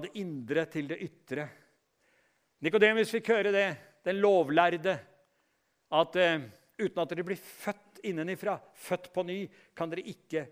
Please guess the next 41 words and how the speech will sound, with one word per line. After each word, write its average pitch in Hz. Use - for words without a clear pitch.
se -
Guds 147
rike. 107
Når 180
vi 233
øser 208
med 220
teskje, 202
så 202
forsøker 208
vi 208
å 208
forandre 185
ved 220
lovverk. 196
«Å, 220
tenk 220
om 220
det 226
hadde 226
vært 170
bedre 220
kristne 233
lover 233
i -
landet 233
vårt, 277
du. 160
Så 240
mye 247
bedre 240
det 269
hadde 269
vært.» -
Men 202
Guds 240
rike 254
handler 202
ikke 233
om 233
at -